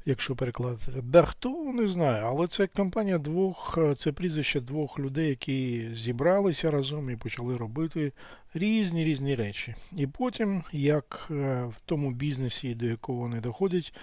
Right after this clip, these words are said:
вони почали робити парфуми. І я вам скажу, що цей парфум, зараз, який я тримаю в руках, ці парфуми,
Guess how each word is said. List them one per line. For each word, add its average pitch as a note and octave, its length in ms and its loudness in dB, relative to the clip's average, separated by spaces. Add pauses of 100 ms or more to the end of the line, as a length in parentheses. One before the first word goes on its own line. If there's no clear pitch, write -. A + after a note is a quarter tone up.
(440)
вони F3+ 200 4
почали D3 460 0
робити C3+ 340 0
парфуми. A#2+ 440 -8 (1000)
І D3+ 580 4 (300)
я C3 200 4
вам D3+ 140 2
скажу, C#3+ 320 -2
що B2 180 -4
цей F#3 240 4
парфум, C#3 640 -4
зараз, C#3 360 0
який C3 260 -2
я A#2+ 140 0
тримаю C3 600 0
в A2+ 40 -6
руках, G#3+ 580 -6
ці - 140 -2
парфуми, B2+ 640 -8